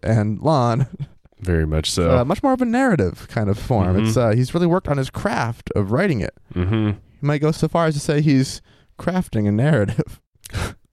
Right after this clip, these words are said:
Speaker 1: Uh, anyway, here's the
Speaker 2: What do you
Speaker 1: second update.
Speaker 2: what do you mean?
Speaker 1: Oh, I don't know.
Speaker 2: <laughs>
Speaker 1: Here's the next one. Uh, the Singular Forties in Society was contacted recently by a man who said he has seen an unusual being with wings and bright green eyes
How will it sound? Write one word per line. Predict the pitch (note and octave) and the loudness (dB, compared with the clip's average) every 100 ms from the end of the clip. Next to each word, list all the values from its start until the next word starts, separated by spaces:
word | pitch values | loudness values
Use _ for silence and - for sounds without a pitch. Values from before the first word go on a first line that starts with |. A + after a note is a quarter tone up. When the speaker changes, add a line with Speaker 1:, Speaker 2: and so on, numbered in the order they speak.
| - | -2
Speaker 1:
Uh, | G#2+ | 2
anyway, | A2 A2 | 2 2
here's | A2 A2+ | 2 0
the | A2+ A2 | -2 -2
Speaker 2:
What | - | 0
do | G3 | 2
you | A#2 A2+ | 0 0
Speaker 1:
second | - | -4
update. | G#2 - B2+ A2 B2 | -6 0 0 2 0
Speaker 2:
what | C3 | 0
do | B2+ | 0
you | A2+ | 0
mean? | A#2+ A#2 A2+ | 2 4 4
Speaker 1:
Oh, | A2 | 4
I | F2 | 4
don't | D2+ | 2
know. | A#1 - | -2 -2
Speaker 2:
<laughs> | E3 - G#3 - - - - - | -2 0 0 -2 -6 -10 -12 -2
Speaker 1:
Here's | B2+ | 2
the | A#2 A2 | 2 0
next | A2 G#2+ | -2 0
one. | A2 G2 | 0 2
Uh, | G2 | 2
the | F#2 | 2
Singular | F3+ A3+ B3 | 0 0 0
Forties | G#3+ F3+ F3 E3 | 2 2 2 2
in | |
Society | D#3 C#3 C3+ B2+ | 0 2 2 4
was | C3 | 2
contacted | B2 D#3+ F3 D#3+ D3 | 2 0 0 0 0
recently | - - G2+ G#2+ | 0 -2 0 2
by | G#2+ | 2
a | G#2 | 0
man | G#2+ C#3+ D#3 D#3 - | 0 0 0 -2 0
who | C3+ | -2
said | D3 C#3+ | 0 0
he | C#3 C#3 C3+ | 0 0 2
has | B2+ A#2 | 2 0
seen | - - - E3+ | -4 -8 -2 2
an | D#3 - | 0 0
unusual | D#3+ G#3 G#3 G#3 F#3+ F3+ | -2 0 2 2 4 2
being | C#3+ E3 A#2+ G2 - - - - | 2 2 2 0 -4 -14 -20 -4
with | B2 G#2+ | 0 0
wings | F#2 B2+ E3 G3 F3+ | 2 0 2 0 -2
and | - G#2 | -2 -2
bright | F2 A2+ D3+ | 0 -2 0
green | A#2+ C3+ B2 | 0 0 0
eyes | A2 E2+ G#1 - - | 0 -2 -4 -10 -14